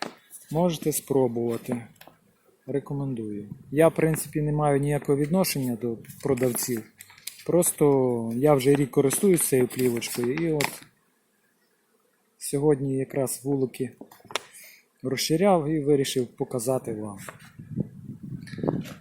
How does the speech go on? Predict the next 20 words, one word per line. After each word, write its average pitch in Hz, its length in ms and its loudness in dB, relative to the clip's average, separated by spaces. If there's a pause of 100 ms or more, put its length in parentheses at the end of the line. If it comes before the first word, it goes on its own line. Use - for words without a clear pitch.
(360)
Ну, 247 220 8
а 147 240 6
розвиток 160 520 6
сімей 160 540 6
на 143 120 2
даний 151 320 6
час, - 440 2
е, 127 200 0
дуже 127 380 -2
гарно 127 460 0
йде. 156 440 4 (440)
М, 117 540 -4
сильні 143 360 4
сім'ї 135 360 0
стартанули 135 640 0
дуже 135 320 0
гарно. 123 420 0 (640)
Вон 123 160 -4
бджілка 135 460 0
вже 127 320 2